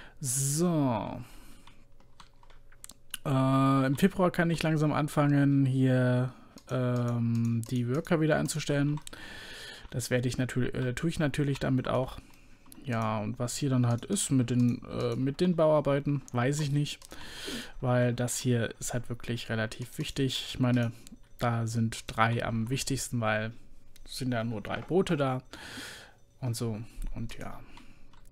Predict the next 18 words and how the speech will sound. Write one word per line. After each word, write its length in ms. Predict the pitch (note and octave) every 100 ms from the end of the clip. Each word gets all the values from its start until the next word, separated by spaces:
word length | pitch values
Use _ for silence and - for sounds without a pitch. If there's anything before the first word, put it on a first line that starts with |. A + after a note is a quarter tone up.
| - - - - - - - - - - -
Dieses 380 | - E3 G3 G#3
Jahr 200 | G#3 G3+
haben 100 | F3+
wir 120 | E3+
schon 360 | D3+ F3 D#3 D3+
fünfundsiebzig 1200 | C3+ - - F#3+ F#3+ F3 D#3+ E3+ - D#3 D3 -
Euro 760 | B2 C#3+ D3 D3 C3+ C3 C3 B2+
Minus 640 | C3 C3+ D#3 D#3 C#3 B2+
hier 140 | - A#2+
gemacht. 400 | A#2 A2+ B2 -
Also 180 | B2 B2
wir 80 |
machen 300 | B2+ D3+ -
auf 140 | C#3 -
jeden 200 | D#3 D3+
Fall 380 | D3+ C#3 C#3 C3+
relativ 520 | B2+ C#3 C3+ C3+ B2+
viel 580 | - - D3 C#3+ C#3